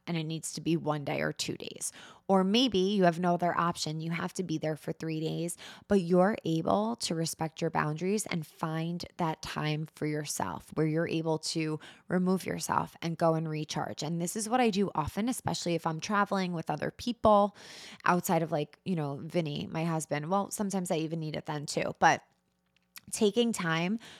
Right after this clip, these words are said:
knowing your boundaries and respecting them. I think sometimes when we're around other people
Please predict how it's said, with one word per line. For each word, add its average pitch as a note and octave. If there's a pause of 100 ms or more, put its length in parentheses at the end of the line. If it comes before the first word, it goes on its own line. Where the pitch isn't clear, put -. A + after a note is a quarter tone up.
knowing F3+
your G3
boundaries G#3+
and F3
respecting E3+
them. -
I F#3
think G3+
sometimes A#3+
when G#3
we're F3+
around E3 (240)
other F3
people -